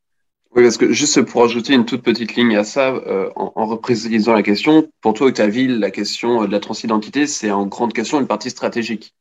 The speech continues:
Et donc, dans la mesure où, euh, finalement, euh, tu, tu, tu nous dis que, voilà, toi, t'étais attiré par, euh, finalement, euh,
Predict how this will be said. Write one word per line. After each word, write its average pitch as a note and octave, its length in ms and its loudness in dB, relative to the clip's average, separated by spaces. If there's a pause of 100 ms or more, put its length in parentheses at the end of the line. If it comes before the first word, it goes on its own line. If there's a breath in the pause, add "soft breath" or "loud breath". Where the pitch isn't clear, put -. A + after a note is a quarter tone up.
(460 loud breath)
Et A#2 140 2
donc, B2+ 340 4
dans G#2+ 160 4
la G#2 80 4
mesure A#2 560 2
où, A2 160 0
euh, G2+ 60 -2
finalement, A2 600 0
euh, F#2+ 480 -4
tu, - 200 -14
tu, - 240 -18
tu - 160 -6
nous G2+ 100 2
dis G#2+ 200 0
que, A2+ 120 -6
voilà, G2+ 420 0
toi, A2 280 0
t'étais G#2+ 260 -4
attiré G#2+ 320 -2
par, G#2+ 240 -4
euh, G2 80 -6
finalement, G2+ 480 -2
euh, F#2+ 40 -4